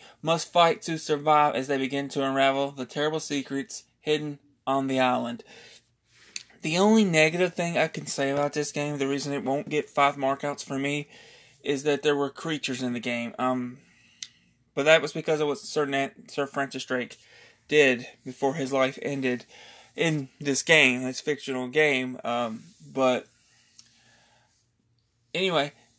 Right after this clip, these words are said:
th-, there's creatures, and it gets a little cheesy at times with the creatures,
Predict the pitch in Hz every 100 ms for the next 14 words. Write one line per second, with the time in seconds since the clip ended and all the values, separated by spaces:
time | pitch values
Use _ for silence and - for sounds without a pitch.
0 | _ _ - 151 160 165 160 - 180 175
1 | 170 175 160 156 175 180 160 131 190 208
2 | 196 196 196 190 170 190 185 180 175 170
3 | - 175 156 156 151 143 143 - 143 131
4 | 135 131